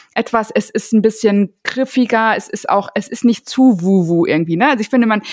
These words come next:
man hat auch einen Chart, es ist so ein bisschen was, es, man hat auch das Gefühl, es ist echt was Wissenschaftliches da dran, auch wenn's ein Mix ist aus vier Disziplinen. Aber das ist schon, gebe ich dir total recht,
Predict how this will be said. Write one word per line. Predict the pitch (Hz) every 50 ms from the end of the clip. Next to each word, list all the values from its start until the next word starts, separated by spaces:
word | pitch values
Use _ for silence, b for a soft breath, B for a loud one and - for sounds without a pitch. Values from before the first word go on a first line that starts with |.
| B B
man | - 214 254
hat | 262 -
auch | 208 180
einen | 202 -
Chart, | - - 294 302 311 320 -
es | 240 247
ist | 254 247
so | 262
ein | 247
bisschen | 277 254 - 247
was, | 226 233 - -
es, | - 220 - -
man | 226 226 220
hat | 247 254 -
auch | 240
das | 247 -
Gefühl, | - 220 285 262
es | 240
ist | - 247 - -
echt | - 254 - -
was | 220 - -
Wissenschaftliches | 254 277 - 240 208 - 208 170 - - - 185 170 -
da | 185 165
dran, | - 165 190 220 -
auch | - -
wenn's | - 202 202 -
ein | - 202 196 202
Mix | 214 226 226 - - -
ist | - 175 - -
aus | - 175 -
vier | - 220 196
Disziplinen. | 165 180 180 - - 185 165 - - 220 208 196 208 -
Aber | - 190 190
das | 202 208 -
ist | - 214 -
schon, | 254 233 226 220 226 226 220
gebe | - - 208 233 202 -
ich | -
dir | - 214
total | - - - 233 233
recht, | 220 208 208 -